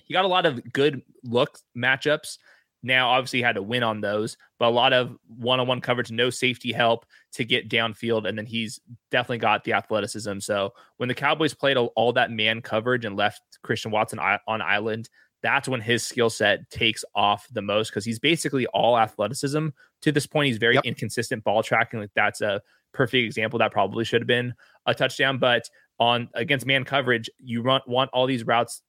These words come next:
Speaker 1: running away from defenders, and that's when he had most of his production here. Uh, we, we saw m-, way more Trayvon Diggs on Allen Lazard this entire game, and obviously the cornerback two for the Cowboys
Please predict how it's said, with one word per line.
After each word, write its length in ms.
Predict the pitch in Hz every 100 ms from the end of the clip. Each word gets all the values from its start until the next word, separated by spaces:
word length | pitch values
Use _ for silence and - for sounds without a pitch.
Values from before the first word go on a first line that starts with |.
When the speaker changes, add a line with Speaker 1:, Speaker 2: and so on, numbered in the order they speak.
| _
Speaker 1:
running 280 | 127 127 135
away 340 | 120 113 127 123
from 160 | 123
defenders, 540 | 113 107 117 127 139 113
and 100 | 110
that's 220 | 113 -
when 300 | 113 107 110 _ _ -
he 100 | 110
had 260 | 110 107
most 240 | 107 107 107
of 80 |
his 180 | - 104
production 500 | - 110 107 107 113
here. 260 | 107 107 87
Uh, 260 | 101 98 95 _ _ _
we, 160 | 135 135
we 120 | 135
saw 180 | 127 180
m-, 200 | 151 139
way 320 | 123 127 156
more 180 | 180 175
Trayvon 380 | - 147 147 135
Diggs 360 | 127 131 139 127 -
on 320 | 117 113 113
Allen 280 | 117 123 120
Lazard 380 | 107 110 110 113
this 160 | 117 -
entire 280 | 117 117
game, 340 | 117 117 120 113
and 180 | 107 98
obviously 320 | 113 - 110
the 100 | 117
cornerback 400 | 117 104 98 104
two 240 | - 104
for 80 | 104
the 80 | 101
Cowboys 560 | 101 98 95 95 95